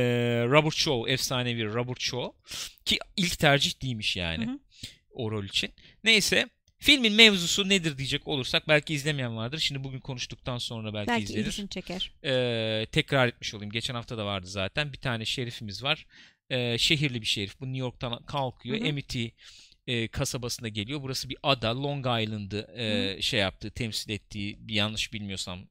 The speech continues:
Speaker 1: düş-, şey yapıl-, yani
Speaker 2: Hı hı.
Speaker 1: öyle bir yer, bir ada yani.
Speaker 2: <laughs>
Speaker 1: Turizmle geçinen bir ada falan. Adam zaten "Şehirden geldim, ayak uyduramıyorum doğru dürüst"
Speaker 2: Evet.
Speaker 1: tribinde. "Biz yabancıları sevmeyiz." diye bunu pek sallamıyor kimse kasabada. E, bir de üstte köpek balığı dadanıyor buraya bir tane.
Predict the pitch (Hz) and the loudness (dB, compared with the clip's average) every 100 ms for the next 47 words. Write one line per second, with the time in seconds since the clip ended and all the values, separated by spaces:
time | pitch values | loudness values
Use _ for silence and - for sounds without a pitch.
0 | _ _ 107 - - - 87 - - 82 | _ _ -10 -8 -8 -6 -6 -6 -2 0
1 | 101 120 87 87 85 80 110 92 87 95 | 2 0 0 -4 -4 -6 -6 -4 -2 -4
2 | 80 87 170 202 - - - 220 185 156 | -2 -4 -4 -8 -12 -14 -4 0 2 2
3 | 127 120 120 131 110 104 101 95 - 151 | 0 -4 -2 -2 -4 -4 -4 -4 -2 0
4 | 170 247 - - _ 196 214 208 233 226 | 0 -2 -12 -20 _ 6 6 8 8 8
5 | 208 196 202 196 180 202 185 175 160 180 | 6 4 4 4 4 4 8 6 6 0
6 | 190 - 156 151 - 160 165 180 185 156 | -6 -12 -14 -14 0 6 8 6 2 0
7 | 175 170 147 131 131 135 123 120 240 220 | 0 2 0 0 0 0 -2 0 2 2
8 | 123 127 143 143 147 143 147 139 151 135 | 2 -2 -2 4 6 8 6 2 -2 2
9 | 156 147 151 127 123 120 135 127 147 - | 2 2 0 0 0 0 -2 0 0 0
10 | - - - - 156 147 151 139 120 113 | -18 -18 -4 6 6 6 4 2 -4 -6
11 | - 120 120 120 113 151 294 - - - | -6 -4 -4 -4 -4 -6 -6 -16 -20 -20
12 | - _ 170 175 233 233 - 254 226 240 | -20 _ 2 4 4 4 2 4 6 6
13 | 185 160 135 131 123 120 117 110 110 104 | 4 4 2 2 2 0 -2 -4 -4 -4
14 | - 127 143 247 | -2 -4 -2 -6